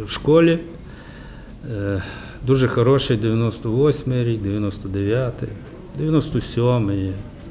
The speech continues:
Я, е, є хороші пацани. Але ви розумієте, щоб вони могли скоріше війти, е, в ритм, в гру, чи там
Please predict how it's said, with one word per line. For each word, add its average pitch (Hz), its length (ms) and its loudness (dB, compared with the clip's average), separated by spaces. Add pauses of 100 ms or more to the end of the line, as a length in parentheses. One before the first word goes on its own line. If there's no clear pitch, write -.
(260)
Я, 113 100 -2
е, 101 100 -4 (2000)
є 143 200 8
хороші 156 380 6
пацани. 101 360 0 (1500)
Але 123 240 8
ви 139 100 10
розумієте, 147 760 8 (300)
щоб - 200 4
вони 143 680 8 (420)
могли 120 640 6
скоріше 110 800 2 (100)
війти, 101 540 0 (800)
е, 95 180 -4 (640)
в 98 40 -2
ритм, 123 440 4
в 98 160 0
гру, 135 460 8
чи 117 160 -2
там 95 360 0